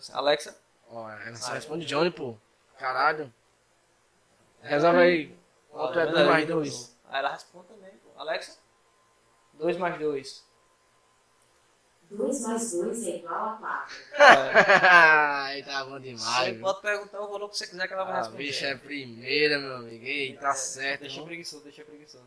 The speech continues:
Speaker 1: Alexa.
Speaker 2: Mas é bom, pô, mas é bom essa parada aí. Interessante, realmente. Contribui bastante.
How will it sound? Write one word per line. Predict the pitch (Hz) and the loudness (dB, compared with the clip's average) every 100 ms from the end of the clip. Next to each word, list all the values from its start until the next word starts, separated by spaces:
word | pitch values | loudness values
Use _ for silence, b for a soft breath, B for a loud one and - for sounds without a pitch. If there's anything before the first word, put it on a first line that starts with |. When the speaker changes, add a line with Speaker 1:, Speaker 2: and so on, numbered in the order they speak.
| 127 | -20
Speaker 1:
Alexa. | - - - | -20 -20 -16
Speaker 2:
Mas | 123 147 | -10 -4
é | 180 | -4
bom, | 165 165 | -2 -6
pô, | 165 | -6
mas | 131 139 156 | -10 -8 -8
é | |
bom | 147 139 | -10 -10
essa | - - | -12 -8
parada | 135 135 147 | -4 -2 -2
aí. | 131 117 127 _ | -4 -6 -14 _
Interessante, | 127 151 151 151 - 127 135 | -20 -14 -10 -6 -6 -8 -16
realmente. | 131 127 120 127 _ _ _ | -16 -16 -16 -20 _ _ _
Contribui | _ 120 123 127 | _ -20 -16 -8
bastante. | 131 135 - 131 | -4 -4 -6 -18